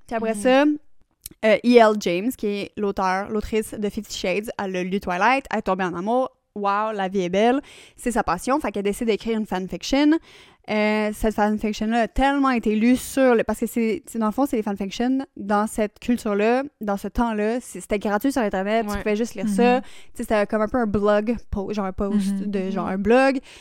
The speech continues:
Speaker 1: c'était gratuit, tu pouvais tout lire ça. Fait que là, il y a des maisons d'édition qui ont fait, « OK, c'est vraiment populaire,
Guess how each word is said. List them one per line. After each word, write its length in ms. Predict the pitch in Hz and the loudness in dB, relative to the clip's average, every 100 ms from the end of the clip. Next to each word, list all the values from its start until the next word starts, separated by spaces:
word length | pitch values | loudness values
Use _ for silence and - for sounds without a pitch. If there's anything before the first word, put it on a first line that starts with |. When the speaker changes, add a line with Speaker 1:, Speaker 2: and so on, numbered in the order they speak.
| _ | _
Speaker 1:
c'était 160 | _ 190 | _ -6
gratuit, 460 | 190 - - 269 262 | -4 -6 -2 0 0
tu 60 | |
pouvais 160 | - 208 | -2 -4
tout 100 | 226 208 | -4 -4
lire 180 | 208 | -6
ça. 180 | 190 277 | -2 -2
Fait 140 | 311 214 | -2 -2
que 80 | |
là, 180 | 233 247 | 2 0
il 80 | 208 | 0
y 80 | 208 | 2
a 260 | 202 208 202 | 2 2 0
des 160 | 208 | 0
maisons 260 | 196 196 220 | 0 -2 0
d'édition 400 | 220 202 226 233 | 0 -2 -4 -4
qui 80 | 190 | -4
ont 60 | |
fait, « 140 | 196 190 | -8 -10
OK, 180 | 185 208 | -8 -8
c'est 120 | - | -8
vraiment 280 | 196 196 214 | -4 0 0
populaire, 720 | 214 202 - 202 196 202 208 | 0 -4 -2 0 0 -2 -6